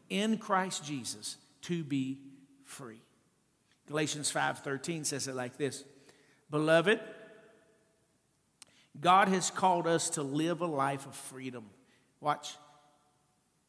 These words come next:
"In the Holy Spirit." Stop right there. Notice he didn't say God's called us to live a life of freedom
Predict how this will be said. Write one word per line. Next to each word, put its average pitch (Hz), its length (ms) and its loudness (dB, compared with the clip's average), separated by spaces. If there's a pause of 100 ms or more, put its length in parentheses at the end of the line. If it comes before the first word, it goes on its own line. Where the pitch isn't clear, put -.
(480)
"In 147 200 -8
the 135 80 -4
Holy 127 320 -8
Spirit." - 440 -10 (540)
Stop - 320 -6
right 117 160 -14
there. - 160 -20 (1200)
Notice 175 400 2
he 180 80 0
didn't 160 220 0
say 143 240 0
God's 139 300 -2
called 147 280 -4
us 131 160 -6
to 135 100 -12
live 139 220 -4
a 135 60 -6
life 123 340 -6
of 123 80 -18
freedom 127 540 -8